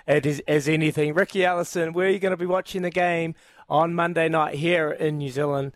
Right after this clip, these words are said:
Where are you gonna be watching it, mate? Will you be wearing your three rings on your fingers?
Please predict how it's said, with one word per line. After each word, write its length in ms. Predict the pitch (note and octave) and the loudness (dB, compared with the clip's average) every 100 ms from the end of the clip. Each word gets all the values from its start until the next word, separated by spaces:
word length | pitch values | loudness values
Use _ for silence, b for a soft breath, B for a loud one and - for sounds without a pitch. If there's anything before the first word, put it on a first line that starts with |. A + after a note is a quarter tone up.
| B B B B | B B B B
Where 120 | C#3+ | 2
are 20 | |
you 40 | C#3 | 2
gonna 120 | C3+ | 0
be 80 | C3+ | 0
watching 340 | C#3+ - C#3+ | 0 -2 -6
it, 40 | |
mate? 220 | C#3 C#3+ D3+ | -2 0 2
Will 140 | G3 | 0
you 120 | G3+ F3+ | 0 -2
be 140 | F#3 | 0
wearing 320 | E3 F#3 F3 | 2 0 0
your 160 | D#3+ D#3 | -2 -4
three 300 | - F3+ D#3 | -2 -2 0
rings 340 | E3 E3+ C3+ | 0 0 0
on 160 | D3 D3+ | -2 0
your 220 | D3+ D3+ | 0 -2
fingers? 580 | - D#3 C#3 G#2 F2 | -2 -4 -4 -6 -10